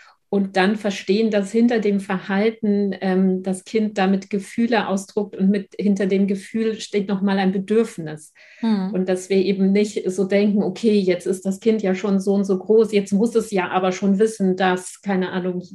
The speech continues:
Speaker 1: dies und jenes und dass man das nicht macht oder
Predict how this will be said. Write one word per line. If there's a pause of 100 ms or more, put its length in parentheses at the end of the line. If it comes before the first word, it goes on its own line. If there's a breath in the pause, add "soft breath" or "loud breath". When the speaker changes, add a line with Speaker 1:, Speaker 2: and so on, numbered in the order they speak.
(140)
Speaker 1:
dies
und
jenes
und
dass
man
das
nicht
macht
oder